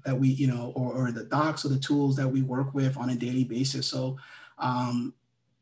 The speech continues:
it's not always, um, uh, should I say, friendly to newcomers, right? There's a lot of context that you may not have.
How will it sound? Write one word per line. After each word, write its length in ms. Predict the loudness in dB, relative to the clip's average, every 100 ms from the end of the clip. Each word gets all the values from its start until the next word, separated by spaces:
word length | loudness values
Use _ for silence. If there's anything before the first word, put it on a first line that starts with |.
| -2
it's 200 | 0 6
not 300 | 8 8 6
always, 580 | 6 8 8 6 2 -4
um, 440 | -2 0 0 -4 -8 _ _ _ _ _ _ -12
uh, 420 | -10 -10 -10 -8
should 140 | -4
I 40 | -2
say, 220 | 0 -2
friendly 640 | -6 2 6 8 10 8
to 140 | 8 8
newcomers, 600 | 8 6 2 -2 -4 -6
right? 180 | -4 -4
There's 160 | -4
a 40 | -4
lot 160 | -4
of 120 | -4 -4
context 500 | -2 0 -2 -6 -8
that 120 | -6
you 140 | -2
may 140 | -2 -2
not 160 | -4
have. 380 | -2 0 -2